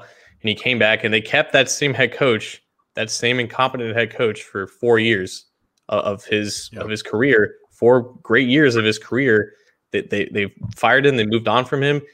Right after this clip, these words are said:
Speaker 1: and now, according to reports, like, Deshaun Watson's disgruntled with, with Houston. You know, I, I think everybody can agree that Deshaun is a great kid, and he's a, and he's a great quarterback, and he's a great leader, and, and everything that goes with that.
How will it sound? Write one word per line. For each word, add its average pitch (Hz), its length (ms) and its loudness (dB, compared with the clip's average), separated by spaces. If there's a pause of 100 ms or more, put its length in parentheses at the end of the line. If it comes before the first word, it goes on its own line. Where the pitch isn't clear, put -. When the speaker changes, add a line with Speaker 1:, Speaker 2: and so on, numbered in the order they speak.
(220)
Speaker 1:
and 101 120 -8
now, 117 360 2
according 120 480 -2
to 113 340 -6
reports, 117 540 0
like, 98 200 0 (360)
Deshaun 120 300 -2
Watson's 117 380 -2
disgruntled 120 480 -2
with, 110 220 -2
with 110 140 -10
Houston. 87 420 -8
You 78 80 -10
know, 95 140 -6
I, 65 420 -8
I 110 120 -6
think - 340 -6
everybody 120 320 2
can - 140 -6
agree 107 260 0
that 107 180 2
Deshaun 110 300 -2
is 107 100 -6
a 101 40 -6
great 110 280 -2
kid, 120 300 2 (400)
and 110 80 -6
he's 107 100 -4
a, 104 40 -2
and 101 320 -10
he's 101 100 -6
a 98 80 -4
great 110 220 2
quarterback, 113 460 2
and - 60 -10
he's 101 120 -4
a - 20 -6
great 104 200 2
leader, 101 300 0
and, 101 220 0
and 95 100 -6
everything 104 440 -2
that 101 160 0
goes 101 220 -4
with 113 180 0
that. 127 280 0